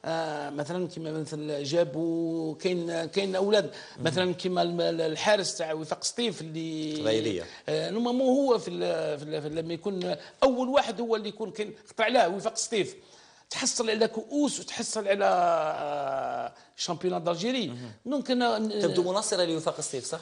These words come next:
Speaker 2: لا؟
Speaker 1: أنا مناصر لكرة القدم.
Speaker 2: مهم.
Speaker 1: أنا مناصر
Speaker 2: جواب
Speaker 1: لكرة
Speaker 2: دبلوماسي.
Speaker 1: أنا مناصر لكرة
Speaker 2: مهم.
Speaker 1: القدم.
Speaker 2: مهم.
Speaker 1: صدقني يا حكيم، أنا
Speaker 2: مهم.
Speaker 1: حبي لكل فرق الوطنية.
Speaker 2: جمال نسيب، هل يمكن أن تنقل، آه، آه،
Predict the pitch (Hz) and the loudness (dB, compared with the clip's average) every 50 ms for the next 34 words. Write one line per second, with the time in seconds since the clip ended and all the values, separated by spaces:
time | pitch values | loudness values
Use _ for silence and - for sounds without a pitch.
0 | - - - 143 156 - 190 202 240 254 240 226 240 254 269 233 - - 226 202 | -10 -10 -10 -10 -4 0 2 4 4 4 4 4 4 4 4 2 2 0 0 -2
1 | 196 - - 190 160 - 147 - - 147 123 123 113 110 - _ _ _ - 101 | -2 -2 -2 -2 -2 -2 -6 -10 -10 -10 -10 -10 -14 -14 -20 _ _ _ -16 -14
2 | 117 120 127 113 101 - 185 202 226 226 220 226 233 247 262 240 135 143 165 165 | -12 -12 -12 -12 -8 -4 0 2 4 4 2 2 2 4 4 6 8 8 8 8
3 | 135 156 147 131 147 139 135 143 - - - - - - - - 185 190 214 220 | 6 2 -2 0 2 4 4 4 4 2 -6 -12 -14 -16 -8 -4 -2 0 2 2
4 | 214 220 214 220 226 269 294 262 - - 277 262 240 - 185 185 180 - - 208 | 0 2 0 2 4 4 4 4 4 2 -2 -2 -2 -6 -8 -8 -6 -2 0 -2
5 | 185 - 180 170 - 170 165 143 147 143 127 151 - - 147 226 - - 202 202 | -2 0 -4 -6 -4 -4 -4 -2 -2 -2 -2 -2 -2 0 0 0 0 0 -2 -2
6 | 196 - 190 185 - 226 226 214 - - - - - - - - 190 196 185 - | -2 -2 -2 -4 -4 -2 -4 -4 -4 -8 -16 -20 -16 -8 -4 0 0 0 0 0
7 | - 233 175 156 220 233 220 190 175 175 - - 233 190 - - 202 202 202 - | -4 -6 -6 -4 -4 -4 -4 -4 -6 -6 -6 -4 -6 -6 -2 0 0 0 0 0
8 | - 180 175 170 165 - 165 170 170 156 156 143 123 185 220 294 285 262 - 254 | -4 -2 0 0 0 0 -2 -2 -2 0 0 2 4 4 6 6 6 4 4 2
9 | 226 160 185 202 196 175 196 233 226 170 - 214 208 - 185 170 156 - 196 185 | 2 4 4 4 4 4 0 -2 -2 -2 -2 -2 -2 0 0 -2 0 2 2 2
10 | 185 - - 180 175 170 165 170 - - 139 139 - 123 139 135 120 - | 2 0 0 4 6 8 8 6 6 4 2 2 4 4 4 4 4 2